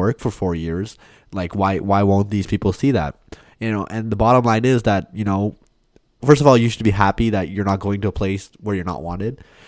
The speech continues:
And second of all, you should be happy that, you know, with the work you've done and everything is representative of you and what you thought would, makes you happy, not because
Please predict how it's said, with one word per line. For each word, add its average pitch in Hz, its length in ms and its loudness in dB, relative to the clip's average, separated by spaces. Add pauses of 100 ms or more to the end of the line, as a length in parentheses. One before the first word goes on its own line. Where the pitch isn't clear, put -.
(160)
And 113 120 -6 (200)
second 151 260 2
of 127 80 2
all, 113 160 6
you 110 220 -2
should 120 220 -4
be 101 60 -4 (100)
happy 110 300 -2
that, 87 140 -4 (300)
you 113 100 -6
know, 110 180 -2
with 107 120 -4
the 107 120 0
work 135 180 2
you've 117 200 0
done 107 80 -2
and 104 140 -2
everything 113 300 -4 (120)
is 101 160 -6 (260)
representative 107 520 2
of 95 40 -10 (100)
you 127 180 0
and 101 180 -4
what 98 160 -4
you 104 120 -4 (280)
thought 101 300 0
would, 101 180 -4 (180)
makes 107 300 -4
you 107 60 2 (140)
happy, 156 360 -2
not 110 240 0 (100)
because 104 240 0